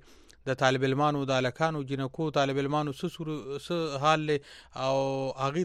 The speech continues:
ته معیاري تعلیم ورکړل کېږي که نه؟ په دې باندې هغې یو رپورټ چې کوم دی، د خیبر پښتونخوا بلکې د ټول پاکستان یو رپورټ چې کوم دی، هغه شایع کړی دی. په هغې کې د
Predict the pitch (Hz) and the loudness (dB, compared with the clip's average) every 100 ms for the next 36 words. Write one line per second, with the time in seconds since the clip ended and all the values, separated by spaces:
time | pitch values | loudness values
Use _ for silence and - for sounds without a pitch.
0 | 156 143 139 139 151 147 139 151 151 139 | 0 2 4 4 2 2 2 2 0 -2
1 | 131 131 120 170 160 143 139 165 156 - | -2 -4 -2 -2 -2 -2 0 0 0 -4
2 | - - - - - 143 151 139 175 202 | -16 -20 -20 -14 -2 4 4 6 6 8
3 | 190 180 175 156 165 190 180 165 - 147 | 8 6 2 2 2 2 4 2 -2 -2
4 | 151 147 - 156 160 262 233 - 139 139 | 0 2 2 2 4 6 4 4 -2 -2
5 | 135 131 131 131 127 123 135 127 131 - | 0 0 0 0 0 -4 -6 -6 -6 -10
6 | 117 135 127 139 135 127 123 143 127 123 | -10 -6 -2 0 0 -4 -2 -2 0 -2
7 | 120 123 - 190 143 - - - - 131 | -2 -4 0 0 0 -6 -18 -20 -4 -2
8 | 127 - 135 127 117 120 117 120 113 113 | -2 -2 -4 -4 -8 -10 -8 -8 -8 -4
9 | 131 143 - - - - 123 120 - 120 | -4 -4 -8 -20 -18 -4 0 0 -2 -4
10 | 107 107 - - - - 120 123 123 117 | -4 -8 -10 -20 -20 -14 -8 -4 -4 -4
11 | 127 123 143 170 - 147 156 147 | -6 -2 -2 -2 -2 -2 -2 -2